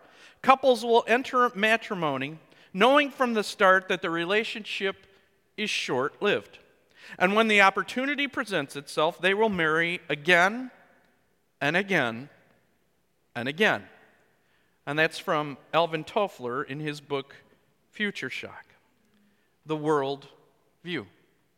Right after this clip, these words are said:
But we don't come here to discuss the worldview. We come here to hear what the Word of God has to tell us. And so I invite you to open your connection, because as we are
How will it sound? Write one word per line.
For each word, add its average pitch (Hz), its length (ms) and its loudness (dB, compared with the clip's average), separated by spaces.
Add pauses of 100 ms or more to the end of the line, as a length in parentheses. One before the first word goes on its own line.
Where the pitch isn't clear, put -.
(920)
But 170 100 0
we 190 140 0
don't 220 200 0
come 247 280 -2
here 170 420 -2 (160)
to 160 340 -8 (160)
discuss 160 840 -4
the 180 80 -10
worldview. 165 520 -4 (800)
We 165 80 -12
come 190 280 -4
here 180 340 -4
to - 260 -16
hear 175 260 -10
what 160 220 -10
the 160 80 -8
Word 160 380 -4
of 139 180 -10
God 135 420 0 (400)
has 139 300 -4
to - 140 -20
tell 143 340 -2
us. - 360 -12 (280)
And 180 100 -6
so 226 200 4
I 226 100 6
invite 226 380 2
you 214 80 -6
to - 140 -6
open 214 360 -2
your 202 140 -2
connection, 196 640 -4
because 175 340 -2
as 208 200 2
we 214 160 -2
are 196 200 6